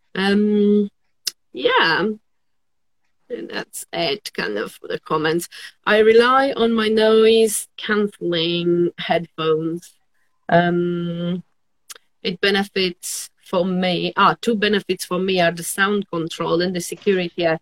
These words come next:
feel from having the pressure on the headphones over my ears." Yes,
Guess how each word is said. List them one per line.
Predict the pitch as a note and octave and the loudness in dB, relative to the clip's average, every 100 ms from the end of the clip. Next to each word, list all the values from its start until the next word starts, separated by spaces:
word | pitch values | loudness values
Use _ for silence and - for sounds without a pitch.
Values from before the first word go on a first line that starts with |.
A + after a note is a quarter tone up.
| - | -2
feel | E3+ D#3+ A#3 - - - _ | 2 2 0 -6 -20 -20 _
from | G3+ G3 | -2 -2
having | - F#3 F#3 F#3+ | 0 -2 -2 -4
the | F3+ | -6
pressure | - F3+ F3+ - F3+ | 0 0 0 -2 0
on | F3 | 0
the | F3+ | 0
headphones | F3 E3+ - F3 E3+ E3 | 0 -2 -2 -4 -4 -2
over | E3+ E3 E3+ | -2 2 4
my | E3 D#3+ | 6 4
ears." | E3 D#3+ D#3+ F#3 A3+ F#3+ | 0 -2 -2 -2 -6 -4
Yes, | - G4+ - - - - | 4 4 4 0 -8 -10